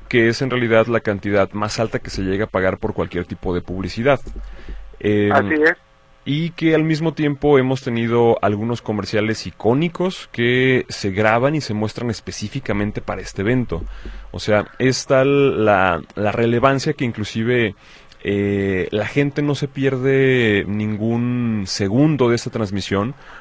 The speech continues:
Speaker 1: no únicamente por el evento deportivo, sino también por el evento del tiempo medio y,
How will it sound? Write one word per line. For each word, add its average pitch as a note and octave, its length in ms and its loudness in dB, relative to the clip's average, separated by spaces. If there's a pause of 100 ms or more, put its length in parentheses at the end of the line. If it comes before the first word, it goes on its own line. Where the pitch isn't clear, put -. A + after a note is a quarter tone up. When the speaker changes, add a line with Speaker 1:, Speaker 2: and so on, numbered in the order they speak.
(100)
Speaker 1:
no A2 160 4
únicamente B2 560 0
por G#2+ 200 0
el F#2 80 2
evento G2+ 300 -2
deportivo, C3+ 560 0
sino G#2+ 240 -2
también G#2+ 480 -2
por G2 160 0
el F#2+ 80 0
evento F#2+ 320 -2
del D#2+ 140 -4
tiempo G2 320 -2
medio A#2+ 560 2
y, D#3+ 500 -2